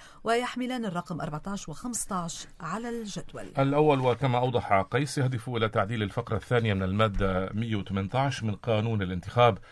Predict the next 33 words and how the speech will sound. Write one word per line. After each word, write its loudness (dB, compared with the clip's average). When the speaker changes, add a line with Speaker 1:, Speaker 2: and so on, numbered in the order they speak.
Speaker 2:
إلى 6
تسهيل 0
مشاركة 0
وتصويت -2
أكبر -2
عدد 2
ممكن 0
من 0
المغتربين 0
في -6
الانتخابات -2
النيابية 0
المقررة 0
في -4
أيار 4
عبر 4
وثيقة 0
رسمية، -2
حتى -2
لو 2
كانت -2
منتهية -2
الصلاحية -2
كالهوية 2
القديمة -2
مثلاً، 0
أو -4
أي 2
وثيقة، -2
شرط -2
أن -2
يكون -2
مسجلاً 0